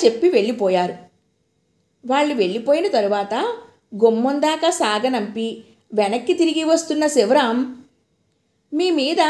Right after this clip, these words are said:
హఠాత్తుగా ఎంత ఆపేక్ష వచ్చేసిందేమిటి వీళ్ళకి?" అన్నాడు నవ్వుతూ. "అదే నాకు అర్థం కావడం లేదు,"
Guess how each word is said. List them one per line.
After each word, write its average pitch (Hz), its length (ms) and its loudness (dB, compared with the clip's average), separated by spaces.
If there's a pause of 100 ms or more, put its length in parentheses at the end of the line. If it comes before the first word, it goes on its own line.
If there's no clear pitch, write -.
(500)
హఠాత్తుగా 339 840 2 (280)
ఎంత 226 320 0
ఆపేక్ష 330 500 2
వచ్చేసిందేమిటి 320 1200 -2 (200)
వీళ్ళకి?" 294 800 -4 (220)
అన్నాడు 214 440 -4 (420)
నవ్వుతూ. 196 580 -2 (840)
"అదే 294 480 0 (480)
నాకు 247 420 -2
అర్థం 359 320 2
కావడం 320 440 6
లేదు," 302 420 4